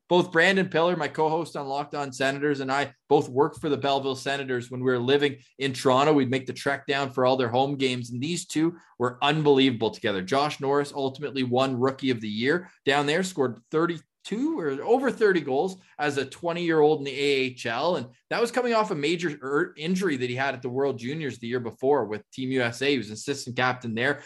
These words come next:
He was a part of the Erik Karlsson trade too. So he came over in that rebuild stage. And the first thing that Pierre Dorion said about Josh Norris was very, uh, I'll say he said it with a little bit of attitude. "Well, he's Brady Tkachuk's best friend."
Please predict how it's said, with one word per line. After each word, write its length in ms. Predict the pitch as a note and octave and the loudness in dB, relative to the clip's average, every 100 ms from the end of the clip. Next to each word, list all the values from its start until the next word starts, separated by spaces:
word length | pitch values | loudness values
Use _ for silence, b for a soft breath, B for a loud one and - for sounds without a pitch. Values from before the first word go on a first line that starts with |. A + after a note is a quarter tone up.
| B | B
He 60 | E3 | 2
was 100 | D#3+ | 2
a 40 | |
part 240 | C#3 D3+ D3+ | 4 4 6
of 60 | |
the 100 | C#3 | 6
Erik 200 | C#3 C3+ | 4 4
Karlsson 400 | C#3+ D3+ D#3+ - | 4 4 2 -2
trade 260 | D3 D3 C3+ | 0 0 2
too. 180 | F#3 F#3 | 0 0
So 260 | E3 B2+ B B | 0 0 B B
he 120 | F#3+ | -2
came 240 | G3+ G#3 | 4 6
over 500 | F#3 F#3+ F#3+ G3 F#3+ _ _ - | 8 10 10 6 2 _ _ -6
in 220 | F#3 G3+ | -2 0
that 300 | F#3 E3+ E3 | 2 2 0
rebuild 680 | C#3 C#3 E3+ D#3+ E3+ E3 C3+ | -4 -4 -2 2 4 4 0
stage. 520 | - - D3+ F3 E3 | -10 -4 2 4 4
And 120 | C#3+ B2 b b | 2 -4 b b
the 80 | C#3+ | 4
first 400 | - A3+ A3 - | 6 6 6 2
thing 220 | G3+ G3+ | 2 2
that 120 | F3+ | -2
Pierre 220 | D#3+ F3 | 0 4
Dorion 400 | E3 D#3+ E3 D3+ | 6 6 6 2
said 240 | - C#3 C#3+ | -2 -2 -2
about 300 | C3+ C3+ B2+ | 0 -2 0
Josh 340 | C#3 C#3 B2+ | 0 -2 -4
Norris 400 | A#2+ C#3+ F3 F#3 | -4 -2 -2 -4
was 400 | C3 B2 A#2+ - _ _ - | -4 -2 -4 -10 _ _ -10
very, 640 | B2+ E3+ G3 G3 F3 E3+ _ - | 2 4 4 4 4 0 _ -10
uh, 240 | B2 A2 A2 _ _ - D#3 | -6 -6 -8 _ _ -12 -4
I'll 120 | A3+ | -4
say 180 | C4+ C4 | 0 -2
he 80 | |
said 240 | A#3 B3 A#3 | 0 2 2
it 100 | F3+ | 2
with 160 | D#3+ | 0
a 40 | D#3+ | 2
little 200 | D3+ D3 | 4 4
bit 120 | C#3 | 4
of 80 | A#2+ | 4
attitude. 540 | B2 C3 B2+ A#2 A2+ b b | 2 0 0 -4 -4 b b
"Well, 220 | D3 C#3+ | 4 4
he's 160 | C3+ B2+ | 4 2
Brady 300 | C#3 D#3 C#3+ | 4 4 4
Tkachuk's 400 | B2+ - D3 C3+ | 0 0 0 -2
best 360 | B2 C#3 C3 - | -2 0 -2 -2
friend." 420 | C#3+ D3+ B2+ | 0 2 0